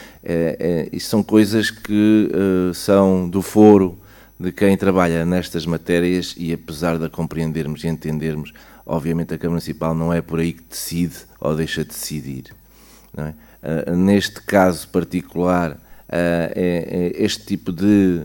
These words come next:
ah, apoios, o, o Presidente da Câmara teria todo, eu acho que o Presidente da Câmara teria todo o, o, o, o, a capacidade humana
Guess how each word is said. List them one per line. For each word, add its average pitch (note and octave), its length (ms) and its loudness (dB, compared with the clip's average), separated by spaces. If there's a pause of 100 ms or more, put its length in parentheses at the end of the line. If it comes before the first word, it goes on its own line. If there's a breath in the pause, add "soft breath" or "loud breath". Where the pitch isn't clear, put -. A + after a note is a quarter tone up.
(120)
ah, D#2+ 380 -6
apoios, F#2+ 560 0
o, F2+ 380 -4
o F2 40 -4
Presidente G#2+ 280 -4
da F2+ 80 -2
Câmara F#2+ 260 -2
teria F#2+ 300 -2
todo, F2 400 -6
eu F2+ 80 -4
acho F2 140 -10
que - 60 -20 (140)
o - 20 -8
Presidente E2 220 -6
da D#2+ 60 -6
Câmara F#2 160 -2
teria G2+ 180 -2
todo F#2 240 -2
o, F#2 80 0
o, D#2 420 -8
o, D#2+ 720 -10
o, - 200 -18 (380)
a - 40 -14
capacidade G2+ 840 2
humana G#2 560 4